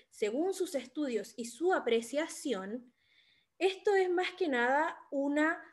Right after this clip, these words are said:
interpretación impuesta, una lectura impuesta por los exponentes para hacer coincidir esta obra con este movimiento literario y con la visión del escepticismo como un camino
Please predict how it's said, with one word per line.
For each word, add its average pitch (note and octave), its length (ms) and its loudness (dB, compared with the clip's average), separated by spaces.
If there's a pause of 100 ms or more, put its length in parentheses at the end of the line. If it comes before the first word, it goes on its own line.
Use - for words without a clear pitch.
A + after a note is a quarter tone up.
(400)
interpretación C#4 1120 2 (380)
impuesta, C4 840 0
una D4+ 220 0
lectura D4+ 400 0
impuesta A#3+ 800 0
por A#3 120 0
los A#3 160 -4
exponentes A#3+ 800 -2 (340)
para C4 220 4
hacer F4+ 340 -2
coincidir D#4+ 840 2
esta E4 420 0
obra G#3+ 380 0 (480)
con D#4+ 260 4 (100)
este C#4+ 300 0
movimiento A3+ 480 2
literario D#4 680 2 (200)
y D#4+ 180 0
con F#4 180 2
la E4+ 140 0
visión C#4+ 480 0
del G#3 260 -4
escepticismo G4 1200 0
como B3 240 4
un D4+ 180 2
camino D4 520 0